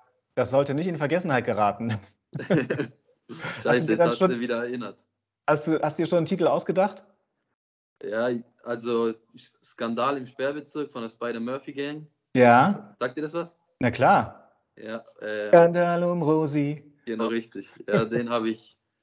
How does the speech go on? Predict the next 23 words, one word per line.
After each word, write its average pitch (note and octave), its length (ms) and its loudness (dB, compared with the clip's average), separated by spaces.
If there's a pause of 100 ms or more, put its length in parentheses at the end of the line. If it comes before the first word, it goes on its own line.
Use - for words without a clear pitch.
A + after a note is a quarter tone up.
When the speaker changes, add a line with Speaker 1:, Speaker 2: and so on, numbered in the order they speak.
(160)
Speaker 2:
den A2+ 120 -6
hab A#2+ 140 0
ich A2 100 -2
auf G#2 140 -4
Lager. G#2 420 -4 (560)
Speaker 1:
Sehr D#3 180 8
gut. B2+ 120 0
Ist F3+ 100 0
es G3 80 2
einer G3+ 160 4
deiner F#3+ 160 4
Lieblingslieder? D#3 880 0 (460)
Speaker 2:
Nein, B2 540 -2 (120)
aber, A2+ 580 -2 (520)
ähm, G2+ 480 -6
ja, G2+ 200 -4
früher B2 320 -2
oft B2+ 180 -4
gehört, B2 320 -2
mein G#2+ 120 -10
Papa B2+ 400 -6
oft B2 240 -10
gehört. B2+ 460 -6